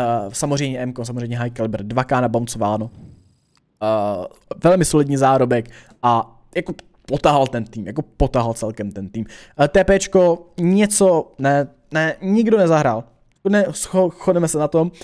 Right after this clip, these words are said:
že nikdo kromě Kapíka nezahrál. Eh, krásná hra, moc krát děkuji za poslání tady té hry.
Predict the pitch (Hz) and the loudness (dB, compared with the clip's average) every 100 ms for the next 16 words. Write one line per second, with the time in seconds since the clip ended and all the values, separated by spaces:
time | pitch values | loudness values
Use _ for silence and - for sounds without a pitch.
0 | - - 139 147 147 143 147 139 139 135 | -20 -10 -6 -2 0 0 0 -4 -4 -6
1 | 131 123 113 107 110 95 98 - - - | -6 -4 -4 -4 -6 -8 -12 -16 -12 -2
2 | 139 139 - - - 190 185 202 180 131 | 0 0 -4 -4 2 2 4 4 4 2
3 | - 131 - 135 139 143 143 139 - 139 | -2 -8 -2 0 0 -4 -4 -2 0 0
4 | 135 135 135 131 131 120 | 0 0 0 0 -4 -4